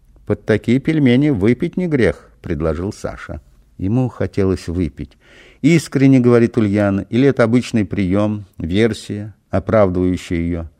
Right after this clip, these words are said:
Какая разница? Он ведь тоже не тот, за кого она его принимает. Так что квиты». Она хочет погулять, ну и он не прочь. И надо выпить. «Правильно», согласилась Мария. «Налей себе побольше, нам поменьше.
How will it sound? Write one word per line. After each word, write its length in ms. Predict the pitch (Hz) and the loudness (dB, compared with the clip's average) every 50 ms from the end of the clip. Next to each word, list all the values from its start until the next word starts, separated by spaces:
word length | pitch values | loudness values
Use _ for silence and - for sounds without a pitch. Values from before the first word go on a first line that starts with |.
| _ _ _ _ | _ _ _ _
Какая 320 | - 110 - - 180 147 92 | -12 -8 -4 -2 -2 0 2
разница? 640 | 92 98 110 95 - 85 71 - - - - - - _ _ _ _ _ _ _ | 2 4 2 2 0 -4 -8 -8 -12 -18 -20 -20 -20 _ _ _ _ _ _ _
Он 140 | - 120 143 | -4 -2 0
ведь 200 | 151 147 135 - | 0 -2 -4 -2
тоже 300 | - 165 170 156 131 143 | 2 2 2 4 4 4
не 120 | 135 131 120 | 4 4 2
тот, 320 | 131 - 127 120 107 87 | 2 2 2 2 2 0
за 120 | 80 92 | -2 -4
кого 260 | - - 95 98 104 98 | -2 0 2 4 4 4
она 180 | 98 95 92 90 | 4 4 2 0
его 180 | 90 90 85 | 0 0 -2
принимает. 640 | - - 92 90 87 85 85 87 80 78 73 - _ _ _ _ _ | -2 -2 -2 -2 0 0 0 -2 -2 -2 -4 -8 _ _ _ _ _
Так 200 | - 135 135 - | -4 -4 -4 -4
что 200 | - - - 120 | -6 -8 -8 -6
квиты». 460 | - - 101 113 117 - - 117 - _ _ _ _ _ _ _ _ | -6 -4 -2 -2 -2 -4 -8 -14 -20 _ _ _ _ _ _ _ _
Она 200 | 101 127 156 143 | -2 -2 -2 -2
хочет 380 | - - 117 - - 98 - | -2 -4 -4 -4 -6 -8 -6
погулять, 580 | _ - 90 87 87 87 107 123 120 - - - _ _ | _ -6 -4 -2 0 0 0 -2 -4 -6 -10 -18 _ _
ну 160 | 165 185 208 | -4 -2 0
и 60 | 190 | 2
он 220 | 147 123 135 156 160 | 2 2 4 4 2
не 120 | 135 120 | 2 0
прочь. 440 | - - 107 107 104 - - - - _ _ _ _ _ _ _ _ _ | 0 -2 -2 -2 -2 -4 -6 -14 -20 _ _ _ _ _ _ _ _ _
И 60 | - | -6
надо 300 | 87 104 131 139 120 76 | -4 -4 -2 -4 -4 -6
выпить. 520 | 71 65 78 82 - - - - - - _ _ _ _ _ _ _ _ | -6 -4 -6 -6 -6 -8 -14 -18 -18 -20 _ _ _ _ _ _ _ _
«Правильно», 640 | - - 147 151 147 143 139 139 143 147 147 151 143 | -4 0 2 4 6 6 6 6 6 4 2 0 -2
согласилась 640 | - - 139 123 131 127 123 - 131 123 117 - - | -4 -4 0 2 2 2 2 2 0 0 0 -2 0
Мария. 400 | 107 101 98 101 98 98 95 - _ _ _ - | 0 2 2 2 0 -2 -4 -6 _ _ _ -4
«Налей 260 | 143 160 185 180 147 | 0 2 4 4 2
себе 240 | - - 95 92 85 | 2 0 -2 -2 -2
побольше, 500 | - 87 82 85 87 82 - - 92 82 - - _ _ | -2 -2 -2 0 -2 -2 -4 -6 -10 -12 -12 -16 _ _
нам 220 | - 127 147 151 139 | -2 0 0 0 -2
поменьше. 560 | - 87 80 82 85 87 82 - - - | -4 -4 -4 -4 -4 -4 -6 -8 -12 -18